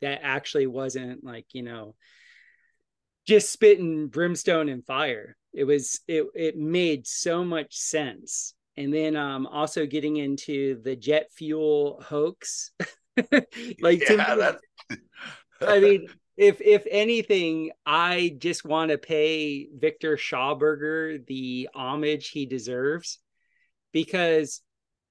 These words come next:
Speaker 1: I look at the side of these jet engines now. I fly a lot. And so I'm always in airports, and I always have time to kill. And when you look at the cross section of a jet engine, it's just sort of a truncated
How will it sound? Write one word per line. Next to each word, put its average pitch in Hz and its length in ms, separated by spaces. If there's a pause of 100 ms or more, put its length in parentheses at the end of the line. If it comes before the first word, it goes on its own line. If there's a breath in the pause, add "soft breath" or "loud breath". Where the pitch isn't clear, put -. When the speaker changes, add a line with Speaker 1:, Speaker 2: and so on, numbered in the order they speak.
(120)
Speaker 1:
I 175 160
look 208 260
at 196 140
the 151 80
side 165 500
of 135 140
these 143 500
jet 135 420
engines 156 480
now. 175 280
I 135 140
fly 139 640
a 127 120
lot. 107 480 (320)
And 127 500
so 156 140
I'm 156 180
always 139 400
in 131 120
airports, 127 640
and 120 100
I 123 60
always 139 240
have 123 180
time 139 320
to 113 60
kill. 127 500 (100)
And 135 220
when 131 160
you 175 160
look 196 240
at - 80
the 139 80
cross 160 560
section 113 800 (180)
of 131 400 (160)
a 127 240
jet 156 400
engine, 165 540 (600)
it's 156 260
just - 580
sort 180 300
of 147 120
a 135 80
truncated 156 800